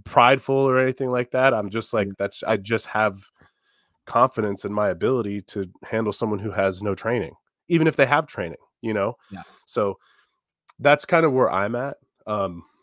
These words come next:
Speaker 1: so yeah, I'm on that same page with you. If, if it gets to the point where it's making her feel uncomfortable, then I'll
Speaker 2: Yeah.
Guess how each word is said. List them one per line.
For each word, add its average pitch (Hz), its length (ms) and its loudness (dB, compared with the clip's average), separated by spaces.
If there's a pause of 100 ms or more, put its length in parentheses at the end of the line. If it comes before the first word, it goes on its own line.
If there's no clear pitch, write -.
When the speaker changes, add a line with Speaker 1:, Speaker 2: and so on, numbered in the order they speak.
(920)
Speaker 1:
so - 140 0
yeah, 120 240 6
I'm 120 100 0
on 123 100 0
that 117 120 -2
same 117 260 -2
page 110 260 -8
with 98 160 -12
you. 117 220 -6
If, 101 140 -14 (140)
if 135 180 -2
it 123 140 -8
gets 135 220 -8
to - 120 -6
the 117 100 -2
point 120 320 -6
where 104 400 -6 (1120)
it's - 160 -10
making 113 360 -2
her 104 140 -6
feel 104 300 -4
uncomfortable, 104 500 -6
then 98 160 -4
I'll 92 140 -2
Speaker 2:
Yeah. 85 60 -10